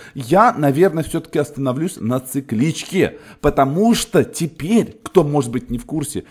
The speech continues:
у этого орудия средний урон в шестьсот единиц. На кумуляк пятьсот шестьдесят и на сколочно-фугасных восемьсот. Ребят, это практически полноценное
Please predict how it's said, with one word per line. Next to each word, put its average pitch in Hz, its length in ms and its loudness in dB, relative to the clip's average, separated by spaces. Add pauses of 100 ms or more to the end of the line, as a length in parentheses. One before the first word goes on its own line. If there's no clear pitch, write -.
(240)
у 180 220 -2
этого 233 440 4
орудия 175 680 2
средний 131 460 0
урон 131 380 0
в - 80 -20
шестьсот 135 580 0 (300)
единиц. 190 720 2 (480)
На 160 200 4
кумуляк 147 540 0
пятьсот 139 280 -4
шестьдесят 120 540 -2
и 139 80 4
на 127 160 2
сколочно-фугасных 135 1200 0
восемьсот. 113 680 0
Ребят, 110 340 0
это 123 260 0 (220)
практически 170 760 -2 (200)
полноценное 151 880 2